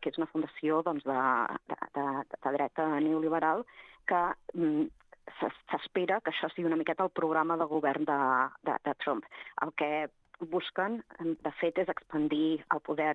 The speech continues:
de l'executiu, cosa que ara tampoc els hi fa tanta falta, però, però que és, és possible, i, mm, doncs, per exemple, assumir el control polític de la burocràcia federal. La burocràcia federal ha sigut una cosa que la primera presidència de,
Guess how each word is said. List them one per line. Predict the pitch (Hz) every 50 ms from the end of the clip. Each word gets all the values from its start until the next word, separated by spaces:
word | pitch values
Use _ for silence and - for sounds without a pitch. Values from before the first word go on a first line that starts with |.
| -
de | - 156 156
l'executiu, | 156 151 151 170 - - - - 208 226 254 302 311 - _ - - - - -
cosa | - 156 - - 135
que | - - 143
ara | 143 139 -
tampoc | 151 151 - - 147 - 143
els | 147 160
hi | 156 -
fa | 147 -
tanta | 147 139 - -
falta, | - - 180 190 190 - 285 - -
però, | - 151 147 139 139 135 127 - - _ -
però | - 151 -
que | - 151 147
és, | - _ _ _ -
és | - _ _
possible, | - - - - 190 185 - - 196 - 359 - _ - - - - - _ _ -
i, | 214 226 262 294 - - - -
mm, | 190 185 175 175 175 170 170 165 165 160 156 156 -
doncs, | 170 139 - - - -
per | 147 151
exemple, | 147 151 147 151 - 170 170 165 165 - - - - -
assumir | - - - 165 160 165 165 160 165 175 - - 170
el | 170 -
control | 175 165 - 165 151 151
polític | - - 156 151 143 - - 160 156 - -
de | 156 147
la | 147 139 143
burocràcia | 131 139 147 - - - - - - 131
federal. | - - 135 139 147 170 190 240 302 311 - _ 151
La | 139
burocràcia | 156 160 - - 147 - - 180
federal | - - 160 156 156 156 156 156
ha | 156 -
sigut | 160 160 165 -
una | 147 147
cosa | 147 - 151 151 143 135 -
que | - - 147
la | 139 139
primera | - - 147 143 151 160 156
presidència | - - 143 - 151 147 147 147 - - - 139 139
de, | 151 147